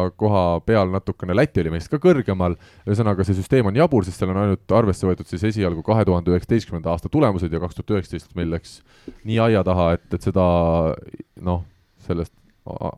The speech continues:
seda aeda ei taha keegi enam meenutada, mille, mille taha see aasta läks. Aga mis on nüüd meie arvates maailmas, äh, Eesti selline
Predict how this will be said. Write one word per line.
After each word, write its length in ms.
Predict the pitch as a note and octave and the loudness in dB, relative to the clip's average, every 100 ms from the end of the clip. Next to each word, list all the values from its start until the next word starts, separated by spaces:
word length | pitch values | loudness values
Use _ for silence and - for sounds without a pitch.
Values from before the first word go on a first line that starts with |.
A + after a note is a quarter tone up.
| - | -6
seda 180 | G2+ F#2+ | 0 2
aeda 220 | F#2 E2+ | 2 2
ei 60 | F2 | 0
taha 160 | F#2+ | 0
keegi 220 | F#2+ F#2 D#2+ | 0 0 -2
enam 100 | D2+ | -4
meenutada, 440 | E2+ D#2 - E2 | -2 -4 -4 -6
mille, 220 | D#2+ D#2+ D2+ D#2 | -4 -4 -6 -6
mille 220 | E2 D#2+ | -4 -4
taha 200 | D2+ D#2+ | -2 -4
see 220 | D2+ D#2+ D#2 - | -4 -4 -4 -8
aasta 340 | - G2+ - G#2 | -4 -4 0 0
läks. 240 | G#2+ - - - - - | 0 -4 -20 -20 -12 2
Aga 320 | G#2 G#2 G2+ | 2 4 4
mis 220 | G2 F3 F#3+ | 4 2 2
on 160 | A#2+ G2 | 0 2
nüüd 320 | G2+ G2 - G2 | 2 2 0 -2
meie 220 | A2 D#3+ | 0 2
arvates 380 | C3+ D#3 G#2 F2 | 4 4 2 -2
maailmas, 680 | A2 D#3 B2 F2+ F2 E2+ E2+ - - | 0 4 4 2 -2 -2 -2 -8 -4
äh, 180 | F2 E2 G#2+ | -2 0 0
Eesti 240 | B2+ - | -2 -4
selline 360 | E2+ E2+ E2 | -4 -4 -4